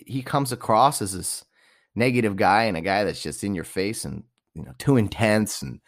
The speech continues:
uh, he's a jerk or whatever. But I don't know. I don't, <laughs> I don't, he's an incredible competitor. He does some things I, I don't like, but, you know, there's other times where you see him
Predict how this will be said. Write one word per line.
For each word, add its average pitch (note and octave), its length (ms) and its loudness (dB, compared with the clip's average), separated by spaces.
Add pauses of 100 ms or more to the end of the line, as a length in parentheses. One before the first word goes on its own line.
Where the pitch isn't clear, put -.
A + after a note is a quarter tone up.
(480)
uh, - 220 -6
he's F#2+ 220 -2
a E2+ 60 -2
jerk B2 540 4
or F2+ 80 -4
whatever. A#2 580 2 (920)
But C3 180 2
I C#3 120 6
don't E3 140 6
know. D#3+ 160 6
I A2 160 4
don't, - 280 -6
<laughs> - 80 -4
I D3 160 2
don't, C#3 140 -4 (640)
he's D3 200 -2
an E3+ 100 0
incredible D#3 560 2
competitor. A#2+ 760 0 (1040)
He C3+ 100 -2
does C3 240 4
some C3 160 4
things A#2+ 280 2
I, G#2 260 0
I F#2+ 180 -6 (140)
don't F#2+ 220 -4
like, F#2+ 460 -6
but, A#2 300 2
you A#2 140 0
know, G#2+ 180 2
there's A2 220 0
other A#2 200 2
times A2 480 0
where G#2+ 500 0 (640)
you G#2 200 -4
see C#3 340 0
him A2 480 2